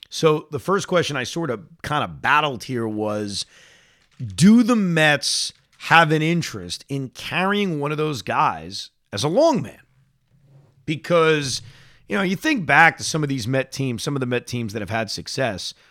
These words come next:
whether it was Pat Mahomes, so funny saying his name, Pat Mahomes Senior, whether it was Darren Oliver in two thousand six, having a valuable long man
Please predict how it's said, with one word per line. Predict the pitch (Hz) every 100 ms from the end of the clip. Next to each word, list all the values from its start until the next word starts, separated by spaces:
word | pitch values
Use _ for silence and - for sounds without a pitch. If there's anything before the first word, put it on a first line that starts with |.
| _
whether | 113 135 135 131
it |
was | 135 120 98
Pat | 120 123
Mahomes, | 107 98 104 135 - - _ _
so | - 135
funny | - 110 95
saying | 110 87
his | 80 67
name, | 67 135
Pat | 135 123
Mahomes | 95 95
Senior, | - 101 85 101 156 _ _ _ _ _
whether | 123 165 156 151
it | 143
was | 139 110
Darren | - 131 131 127
Oliver | 117 123 104 107
in | 98
two | - 127
thousand | 113 110 95 82
six, | 76 67 123 - - _
having | - 151 196 196
a |
valuable | 131 135 131 143 131 123 110
long | 110 170 139
man | 80 65 87